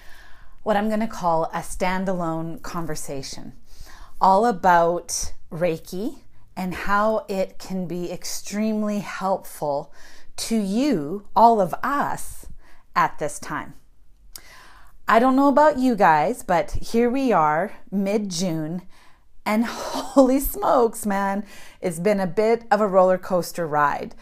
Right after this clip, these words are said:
April, May, and June, it has been an intensity. They've turned up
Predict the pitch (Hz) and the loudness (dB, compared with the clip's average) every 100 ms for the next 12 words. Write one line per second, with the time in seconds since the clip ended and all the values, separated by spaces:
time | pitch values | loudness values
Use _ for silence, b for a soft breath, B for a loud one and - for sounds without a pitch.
0 | B B B B - 214 226 247 226 226 | B B B B 2 2 2 2 2 2
1 | - 180 196 190 190 190 - 175 175 147 | -2 -2 0 0 -2 -6 -8 -6 -6 -4
2 | 151 143 139 - 180 180 - 202 196 190 | -4 -4 -4 0 2 0 -2 2 4 2
3 | 170 156 180 175 175 180 - - 180 160 | -2 -4 -2 -2 -4 -6 -10 -10 -8 -6
4 | 160 165 - - 208 220 226 226 247 220 | -6 -6 4 4 6 0 0 0 0 0
5 | 220 220 220 B B B B B B B | 0 -2 -6 B B B B B B B
6 | - 170 165 - - 240 247 247 214 220 | -4 -2 -2 -6 -4 2 4 6 6 4